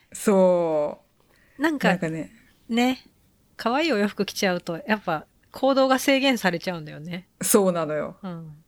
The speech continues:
Speaker 2: わかる。
Speaker 1: ね。うん。だからちゃん-、そう、エプロンで、あの、してやるっていうね。
Speaker 2: うん。
Speaker 1: で、ご飯作って、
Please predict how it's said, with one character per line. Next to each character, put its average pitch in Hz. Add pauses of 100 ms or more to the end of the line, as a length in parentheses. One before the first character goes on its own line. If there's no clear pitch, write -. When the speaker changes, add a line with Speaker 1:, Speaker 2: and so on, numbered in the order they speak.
(260)
Speaker 2:
わ 175
か -
る。 156
Speaker 1:
ね。 170 (160)
う 180
ん。 170
だ 175
か 175
ら 170
ち 185
ゃ 165
ん-、 - (200)
そ -
う、 -
エ 190
プ 190
ロ 170
ン 170
で、 190 (580)
あ 139
の、 -
し -
て 285
や 151
る -
っ -
て -
い -
う -
ね。 190 (1040)
Speaker 2:
う 269
ん。 -
Speaker 1:
で、 202 (960)
ご 180
飯 160
作 -
っ 185 (380)
て、 247